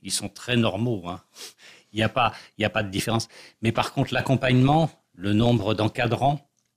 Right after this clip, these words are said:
l'adaptation des locaux fait que cette semaine ou ces périodes de vacances est beaucoup plus onéreuse. Donc on les aide par un chèque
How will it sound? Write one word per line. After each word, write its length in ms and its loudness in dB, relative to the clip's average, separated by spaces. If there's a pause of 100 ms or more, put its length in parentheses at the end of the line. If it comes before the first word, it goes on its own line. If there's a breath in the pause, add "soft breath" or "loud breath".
(420)
l'adaptation 640 2
des 120 4
locaux 480 2 (560)
fait 280 -4
que 160 -2
cette 200 -2
semaine 480 2 (240)
ou 80 -16
ces 360 0 (420)
périodes 400 0
de 80 -2
vacances 420 -2
est 60 -4
beaucoup 240 -6
plus 220 -8
onéreuse. 400 0 (360 loud breath)
Donc 180 -4
on 40 0
les 240 0
aide 260 0 (240)
par 160 -4
un 60 -2
chèque 480 -2